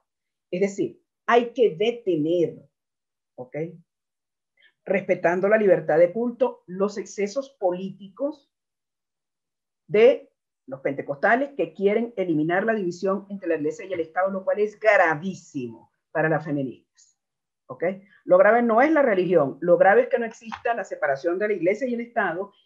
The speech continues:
que es lo que ocurre en países como Irán. Y que las mujeres turcas, no solo las feministas, sino las mujeres musulmanas laicas,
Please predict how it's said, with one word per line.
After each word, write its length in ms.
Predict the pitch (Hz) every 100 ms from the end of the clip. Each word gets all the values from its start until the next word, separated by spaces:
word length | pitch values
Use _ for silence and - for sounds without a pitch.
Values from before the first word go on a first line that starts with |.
| _
que 120 | 214
es 80 | 202
lo 120 | 202
que 80 | 233
ocurre 300 | 226 226 202
en 100 | 214
países 260 | 214 - 214
como 180 | 202 175
Irán. 380 | 151 123 95 _ _ _ _ _ _ _ _ _ _ _ _ _ _ - _ -
Y 220 | 277 269
que 140 | 277
las 160 | 254 220
mujeres 400 | 208 196 220 220
turcas, 600 | 220 185 175 202 240 _ _ _ _ _ _ _ _ _ _ _ _ _ -
no 160 | 170
solo 260 | 170 180 175
las 140 | 233
feministas, 640 | 294 294 180 196 - - _ _
sino 320 | - 202 190
las 160 | 165 160
mujeres 380 | 151 160 220 - _ _ _ _
musulmanas 560 | - 151 135 135 156 240
laicas, 600 | 277 226 170 - 175 -